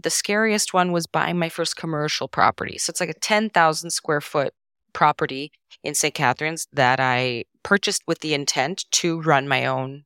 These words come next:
bar restaurant from. And, oh boy, I didn't sleep for, like, three months before that deal closed. And I remember secretly hoping, like, something's gonna,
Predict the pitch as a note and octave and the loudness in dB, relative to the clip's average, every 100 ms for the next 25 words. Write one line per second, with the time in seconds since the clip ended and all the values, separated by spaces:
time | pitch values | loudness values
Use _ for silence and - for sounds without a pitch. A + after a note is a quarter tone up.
0 | _ D3+ A2+ A2+ D2+ D#2 - - - - | _ 2 4 4 0 -2 -2 -2 -6 0
1 | C#4+ D4+ - - _ _ - E3+ E3 E3 | 4 4 0 -10 _ _ 2 6 6 6
2 | D#3 D3+ D3+ - - - F#3+ F#3+ F3+ D#3 | 2 0 -2 -2 -4 -2 2 6 6 4
3 | _ - E3+ E3 D3+ - - D3 F3+ G3+ | _ 2 4 6 6 4 2 2 2 2
4 | F#3 E3 - - D#3+ E3 - - - D3 | 2 -2 -2 0 0 -2 -4 -8 -4 -2
5 | C3 - - - E3+ F#3 F#3+ E3 D#3 - | -2 -4 -8 -8 -2 0 2 2 2 -2
6 | E3+ - D#3+ D#3+ - - E3+ E3 - D#3 | -6 -2 -2 0 -2 0 0 0 0 2
7 | D#3 D3+ - D3 D3 D#3 D3+ D3+ - D3+ | 4 0 -4 -4 -2 -2 -2 -2 -2 -4
8 | - - E3 D#3 - - - - - - | -4 -2 0 0 0 -4 -4 -4 -4 -4
9 | - - - | -6 -10 -10